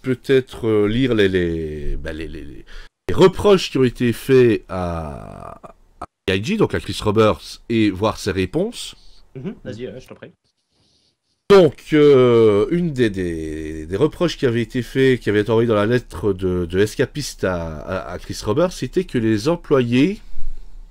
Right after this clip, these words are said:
Speaker 1: les sources anonymes donc, avaient indiqué que Star Citizen et tous ces stretch goals qui avaient été promis, et cetera, euh, ne pouvaient pas être réalisés pour quatre-vingt-dix millions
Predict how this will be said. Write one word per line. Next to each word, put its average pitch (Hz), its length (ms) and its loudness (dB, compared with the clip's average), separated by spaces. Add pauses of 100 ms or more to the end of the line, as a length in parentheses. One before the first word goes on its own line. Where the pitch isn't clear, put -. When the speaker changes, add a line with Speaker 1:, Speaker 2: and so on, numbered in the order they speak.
(420)
Speaker 1:
les 92 80 -6
sources 90 460 -6
anonymes 180 380 0
donc, 208 260 0 (460)
avaient 139 180 4
indiqué 180 380 2
que - 120 -2
Star 160 220 0
Citizen 143 760 -2 (880)
et 92 180 -6 (280)
tous 190 120 -2
ces 98 680 -2
stretch 101 440 -6
goals 117 380 2
qui - 120 -6
avaient 98 140 0
été 95 180 -6
promis, 113 380 -4
et 101 80 -2
cetera, 123 480 0 (720)
euh, 110 140 4
ne 139 100 4
pouvaient 208 360 6
pas 226 320 2
être 156 140 0
réalisés 147 600 0
pour 151 160 -8
quatre-vingt-dix 131 640 0
millions 135 340 -2